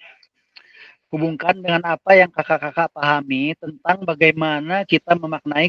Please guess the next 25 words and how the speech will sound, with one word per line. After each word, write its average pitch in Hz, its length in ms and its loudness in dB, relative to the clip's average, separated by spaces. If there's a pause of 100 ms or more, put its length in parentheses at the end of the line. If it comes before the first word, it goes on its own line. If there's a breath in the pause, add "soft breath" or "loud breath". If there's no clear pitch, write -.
kelima 151 320 0
nilai 165 320 2
orientasi 143 480 0
seperti 160 400 -2
yang 151 240 2
tertulis 143 480 -8
dalam 127 240 0
modul. 113 400 -14 (640 loud breath)
Pertanyaan 143 480 0
pemantiknya, 175 880 0
satu, 160 480 0
dua, 156 240 -2
tiga, 165 480 0
pembelajaran 160 560 0
bermakna 156 560 -6
yang 156 160 4
bisa 156 320 0 (480 loud breath)
saya 156 160 0
simpulkan 156 400 -2
dari 151 240 -2
refleksi 147 480 -4
dua 143 160 4
babak 139 320 -4
sebelumnya, 165 800 -4
apa? 180 400 4